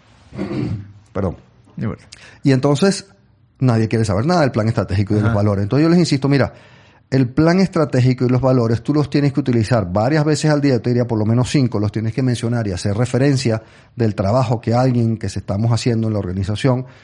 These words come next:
Speaker 1: relacionarlo al plan con un sesgo hacia lo positivo.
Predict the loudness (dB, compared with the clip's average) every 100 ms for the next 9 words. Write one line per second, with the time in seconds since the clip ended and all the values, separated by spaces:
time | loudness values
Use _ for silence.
0 | -14 -2 -2 0 0 2 0 2 0 0
1 | -4 -20 _ -2 0 2 2 2 0 2
2 | 0 0 0 -2 -4 -2 0 -2